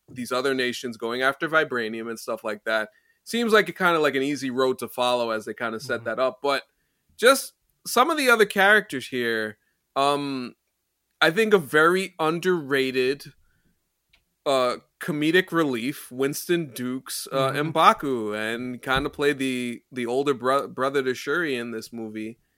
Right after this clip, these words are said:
Speaker 1: And I thought he did a, I thought he did a really good job. Um, you can name any character, like, out of these,
Speaker 2: Yeah.
Speaker 1: these people that we didn't get to see do as much, um, from the first film. Um, Bethany, I'll start with you. Was there a supporting character that you,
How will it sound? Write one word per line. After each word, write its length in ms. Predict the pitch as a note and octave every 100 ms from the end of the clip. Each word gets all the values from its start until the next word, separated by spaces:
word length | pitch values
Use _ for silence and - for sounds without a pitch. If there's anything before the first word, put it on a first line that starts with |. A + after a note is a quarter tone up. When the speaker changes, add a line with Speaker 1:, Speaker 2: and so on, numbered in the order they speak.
| _ _ _
Speaker 1:
And 140 | A#2 B2
I 100 | B2
thought 220 | C#3 C#3
he 120 | C#3
did 260 | A#2+ C3 C3
a, 240 | B2 A#2
I 100 | A#2+
thought 180 | B2 C#3
he 60 | C#3
did 180 | C3+ B2+
a 80 |
really 240 | A#2 B2 B2+
good 200 | B2 A2
job. 440 | B2 B2 A#2 A2+ -
Um, 200 | C3+ A#2+ _ _ _ _ _ _ _ _ _
you 160 | F3 D4+
can 200 | G4+ D#4
name 300 | F#3+ F#3 F3
any 200 | E3+ E3+
character, 680 | - C#3+ C#3 D3+ D3+ E3+ E3+
like, 260 | C#3+ A#2+
out 180 | C3 C#3
of 100 | C3+
these, 380 | C3 B2+ A#2+ -
Speaker 2:
Yeah. 40 | _
Speaker 1:
these 160 | C#3+ B2+
people 300 | C#3 C3+ D3
that 260 | C3 A2+
we 160 | A#2 D3
didn't 380 | A#2+ D#3+ F#3 E3+
get 180 | D#3+ D3+
to 80 |
see 320 | C3+ D#3+ D3+ C3
do 320 | A2 D#3 C#3+
as 180 | C3+ A2+
much, 640 | A#2 A#2+ D#3+ - - - _ _
um, 420 | C#3+ C3+ B2+ A#2+ A2
from 320 | - B2+ B2
the 80 | G#2+
first 380 | - A#2 C#3+
film. 420 | - E3 F3+ G#3 - _ _ _ _ B2+
Um, 240 | C3 B2+
Bethany, 340 | F3 - A#3 G3
I'll 100 | G3
start 260 | A#3+ G#3
with 120 | F3 F#3+
you. 100 | F3+
Was 160 | C#3+
there 180 | D#3+ F3+
a 80 | F3
supporting 560 | - - - E3 E3
character 480 | D#3+ E3 D#3 D3+ D#3+
that 280 | C#3+ C#3 C3+
you, 340 | C#3+ C#3 B2+